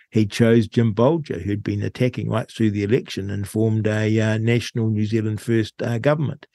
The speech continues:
He had something like seventeen M Ps at that time. And that just got off to a very bad start, because everyone had assumed that Helen Clark had won with Winston, and he chose National. And of course, he did a similar thing in,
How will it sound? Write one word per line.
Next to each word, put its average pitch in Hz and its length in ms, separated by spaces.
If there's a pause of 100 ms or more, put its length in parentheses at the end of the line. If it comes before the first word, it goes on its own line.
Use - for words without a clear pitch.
(140)
He 165 160
had 120 160
something 113 300
like 110 200
seventeen 117 520
M 113 160
Ps 151 320
at - 80
that 110 200
time. 120 380 (680)
And 117 420
that 143 200
just - 240
got 110 180
off 107 220
to 104 100
a 98 40
very 117 280
bad 104 300
start, 131 560 (180)
because 101 400
everyone 113 400
had 92 160
assumed 98 400
that - 100
Helen 104 300
Clark 104 320
had 90 180
won 104 320
with 95 240
Winston, 123 480 (420)
and 110 180
he 113 120
chose 113 340
National. 95 500 (680)
And 104 220
of 98 60
course, 117 240
he 110 60
did 104 180
a 98 100 (100)
similar 147 320
thing 107 300
in, 101 300